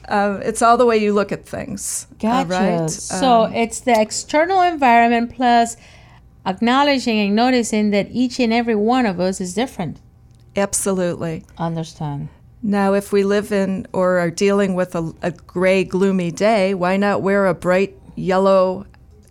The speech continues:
Speaker 1: you know, blouse?
Speaker 2: Love
Speaker 1: And,
Speaker 2: it.
Speaker 1: and you will cheer yourself up. Or
Speaker 2: I
Speaker 1: go
Speaker 2: love it.
Speaker 1: into a, a room that maybe is a little brighter and cheerier and stay
Speaker 2: Mm-hmm.
Speaker 1: away from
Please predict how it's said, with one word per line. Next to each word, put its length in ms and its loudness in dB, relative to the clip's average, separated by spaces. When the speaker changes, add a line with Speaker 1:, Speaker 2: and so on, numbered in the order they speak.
Speaker 1:
you 100 -4
know, 120 -4
blouse? 720 -2
Speaker 2:
Love 380 2
Speaker 1:
And, 400 4
Speaker 2:
it. 200 -20
Speaker 1:
and 200 -2
you 100 0
will 120 -4
cheer 240 -4
yourself 500 -4
up. 280 -4
Or 140 0
Speaker 2:
I 40 -2
Speaker 1:
go 280 6
Speaker 2:
love 40 6
it. 60 4
Speaker 1:
into 420 2
a, 320 0
a 140 -2
room 320 0
that 300 -4
maybe 280 -6
is 160 -6
a 60 -6
little 240 -2
brighter 420 -2
and 140 -8
cheerier 640 -2
and 140 2
stay 200 0
Speaker 2:
Mm-hmm. 120 4
Speaker 1:
away 140 0
from 400 -6